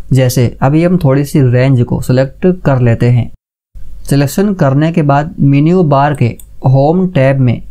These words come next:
conditional formatting पर click करना है। इसके बाद यहाँ new rule पर click करना है। अब यहाँ पर last option use a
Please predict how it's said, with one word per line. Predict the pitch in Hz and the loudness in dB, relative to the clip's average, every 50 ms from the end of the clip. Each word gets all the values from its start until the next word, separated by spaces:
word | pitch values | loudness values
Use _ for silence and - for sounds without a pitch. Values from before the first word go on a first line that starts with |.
| - - | -12 -4
conditional | - 135 131 131 135 127 123 - 151 160 185 202 202 | -2 0 2 2 2 2 2 0 0 0 2 0 -2
formatting | 185 - 139 135 135 135 131 127 127 123 - 156 165 165 | -2 0 0 0 2 2 2 0 0 0 0 0 0 0
पर | - 180 175 165 | 0 0 0 0
click | - - 131 135 139 139 - - - - | 0 0 0 0 0 -2 -6 -10 -4 -2
करना | 131 120 120 120 120 | 0 0 2 2 2
है। | 120 123 107 - - - - - - - - - - | 2 0 -2 -4 -8 -16 -16 -14 -14 -14 -10 -4 -2
इसके | - 127 - - - 151 | -2 -2 -2 0 -2 0
बाद | 143 147 151 160 175 185 - - | 0 0 0 -2 -4 -8 -6 -2
यहाँ | 135 127 131 123 127 123 113 - - - - - - - - - | 0 2 2 2 2 2 0 -2 -4 -8 -14 -12 -12 -10 -2 0
new | 135 143 156 170 175 156 | 0 2 2 2 2 2
rule | 135 135 135 143 156 156 | 2 2 2 2 2 0
पर | 156 170 165 170 | 0 0 -2 0
click | 165 - 131 135 143 139 - - | 2 2 2 2 0 -2 -4 -2
करना | - 131 120 120 120 120 | 0 0 2 2 2 2
है। | 123 123 107 - - - - - - - - - - - - - - | 2 2 0 -2 -6 -16 -18 -16 -14 -12 -12 -12 -12 -12 -12 -6 -4
अब | 160 147 143 | -2 0 0
यहाँ | 127 123 120 135 151 - - | 2 2 2 2 0 0 0
पर | 185 165 | 0 0
last | 143 135 127 127 139 156 151 - - | 2 2 2 2 2 0 -2 -2 -2
option | 139 127 123 127 - - 139 120 - - - - - - - - - | 0 0 -2 -2 -2 -4 -2 -2 -2 -6 -10 -20 -18 -18 -10 -4 0
use | 127 123 123 131 139 156 165 - - - | 0 2 2 2 2 0 0 -2 -4 -2
a | 151 156 160 | 0 0 0